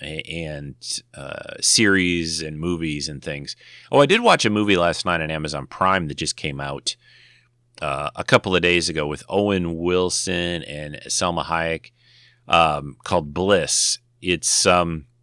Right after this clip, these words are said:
wow, what do I wanna say about this? Uh, it's, when you watch the preview for this movie for Bliss, it,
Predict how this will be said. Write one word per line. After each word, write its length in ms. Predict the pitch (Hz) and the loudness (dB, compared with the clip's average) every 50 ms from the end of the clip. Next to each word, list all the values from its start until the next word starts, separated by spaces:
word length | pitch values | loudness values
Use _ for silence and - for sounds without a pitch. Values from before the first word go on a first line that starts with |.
| _ _ _ _ _ _ _ _ _ _ _ _ _ _ _ - - _ | _ _ _ _ _ _ _ _ _ _ _ _ _ _ _ -20 -16 _
wow, 260 | 82 82 85 82 78 71 | -6 -4 -2 -2 -2 0
what 140 | 76 92 | 2 4
do 100 | 113 117 | 6 6
I 80 | 107 101 | 6 6
wanna 180 | 98 92 85 78 | 4 2 2 0
say 180 | - - 87 | 0 2 2
about 280 | 82 76 71 67 - - | 2 2 0 -4 -4 -6
this? 420 | 69 62 - - - - - - - | -10 -8 -6 -4 -2 0 0 -2 -2
Uh, 380 | 92 90 82 80 78 71 69 - - - | -4 -6 -6 -4 -6 -8 -10 -12 -16 -16
it's, 440 | - - 98 92 76 - - - - _ _ _ _ _ _ _ _ _ _ _ _ _ _ _ _ _ _ _ _ _ _ _ _ - - 101 98 - | -10 -6 -6 -4 0 0 0 0 0 _ _ _ _ _ _ _ _ _ _ _ _ _ _ _ _ _ _ _ _ _ _ _ _ -20 -18 -18 -14 -8
when 200 | - 104 107 110 | -2 0 0 2
you 100 | 110 107 | 2 2
watch 460 | 104 107 120 135 156 175 170 - - | 4 6 8 8 8 8 6 2 -2
the 100 | - - | -2 -4
preview 500 | - - - 113 110 117 117 113 110 92 | -4 -4 -2 0 2 2 2 2 0 0
for 240 | - - 95 90 90 | 0 2 2 4 4
this 240 | 82 82 76 - 85 | 4 2 -2 -2 -2
movie 380 | 85 87 90 90 78 80 71 | -2 0 0 0 0 -2 -6
for 160 | 69 - 76 71 | -6 -6 -8 -8
Bliss, 680 | 69 71 78 85 85 82 78 71 - - - - - - | -6 -6 -6 -4 -2 -2 -2 -2 -2 -2 -4 -4 -6 -10
it, 160 | 80 80 76 | -10 -10 -10